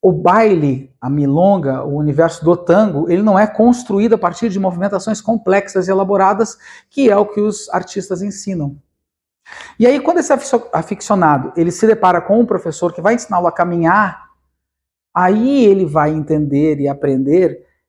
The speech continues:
que a es-, a, a ideia é completamente diferente. Por quê? Porque o artista,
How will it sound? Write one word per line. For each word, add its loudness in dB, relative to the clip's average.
que 0
a 2
es-, -4
a, 0
a 2
ideia 2
é -4
completamente 0
diferente. -6
Por 2
quê? -4
Porque -2
o 2
artista, -6